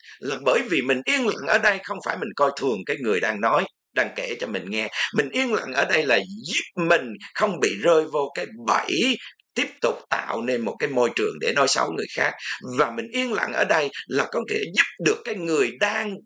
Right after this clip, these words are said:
kể lại câu chuyện nói xấu người khác cho mình nghe, giúp cái người đó biết dừng lại trước khi quá trễ.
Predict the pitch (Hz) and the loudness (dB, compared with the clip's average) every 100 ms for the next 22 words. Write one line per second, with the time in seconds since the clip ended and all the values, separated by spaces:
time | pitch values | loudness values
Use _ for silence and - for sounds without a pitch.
0 | - - - 240 214 - - 170 156 - | -2 2 4 2 0 -4 2 0 2 -4
1 | 175 - - - 180 240 - 226 226 127 | -4 -6 -12 -2 0 0 0 0 0 -2
2 | - 160 - 147 135 113 95 131 120 - | 0 -2 0 -2 0 -2 0 0 0 -2
3 | 156 311 - 214 135 98 120 - 247 127 | 0 0 0 2 4 4 2 0 -4 0
4 | 127 117 98 92 - - 67 _ - - | 0 0 -2 -6 -4 -6 -8 _ -6 -4
5 | 127 117 123 151 - 85 - | -6 -2 0 0 -2 -8 -8